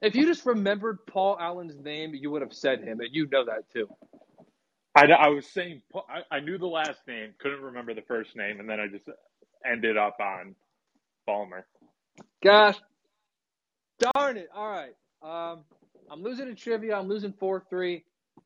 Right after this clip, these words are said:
Speaker 1: Um, that's all right. I'll get, I'll get my mind right and come back and tie the series later.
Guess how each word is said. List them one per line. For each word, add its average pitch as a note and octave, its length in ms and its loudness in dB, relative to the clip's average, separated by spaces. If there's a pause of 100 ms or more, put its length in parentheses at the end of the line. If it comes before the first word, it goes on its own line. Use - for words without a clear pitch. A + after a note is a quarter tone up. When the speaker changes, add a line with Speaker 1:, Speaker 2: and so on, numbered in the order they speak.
(120)
Speaker 1:
Um, C#3+ 460 -4 (760)
that's D#3 140 -8
all E3+ 80 2
right. E3+ 120 4
I'll D#3 160 0
get, E3 120 -2
I'll E3 80 -2
get F3+ 140 -4
my E3+ 80 -4
mind E3+ 340 -2
right E3 200 0
and D#3 100 -12
come E3 160 -8
back D#3 240 -4
and D3 100 -10
tie D3+ 200 0
the C#3+ 80 -4
series C#3+ 380 -2
later. C#3 420 2